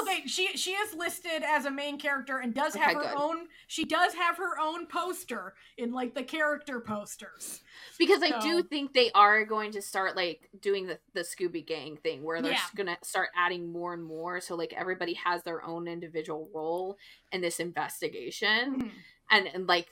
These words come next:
Speaker 1: they're gonna do it as a group because it really is, it is set up.
Speaker 2: Yeah.
Speaker 1: The, like, the school aspect and them being that age is, like,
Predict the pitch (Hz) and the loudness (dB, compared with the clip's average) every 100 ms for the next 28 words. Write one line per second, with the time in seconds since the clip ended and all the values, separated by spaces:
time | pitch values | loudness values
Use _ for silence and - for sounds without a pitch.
0 | 170 185 190 196 190 185 175 175 151 165 | -10 0 2 2 0 2 4 4 4 0
1 | 165 156 151 156 117 - - - 233 - | -2 -4 -6 -6 -8 -6 -6 -2 0 0
2 | 262 330 302 - 214 202 196 - - - | 0 -2 0 4 6 6 4 0 -12 -20
3 | _ _ _ _ - 220 220 226 220 - | _ _ _ _ -4 0 2 2 0 -2
4 | 233 196 - 175 160 - - - _ _ | 2 2 4 4 4 0 -10 -20 _ _
5 | - 233 160 - - 202 226 220 214 220 | -10 -10 -10 -14 -18 4 6 8 6 2
6 | 214 - - - 277 320 240 190 190 - | -2 -4 -8 -6 -4 -2 2 6 6 6
7 | 190 185 - 202 185 185 214 208 190 165 | -2 -2 -4 -4 0 0 0 0 0 -2
8 | - 170 180 - - 190 190 190 - 175 | -2 0 0 -2 2 4 4 2 -4 -4
9 | - | -4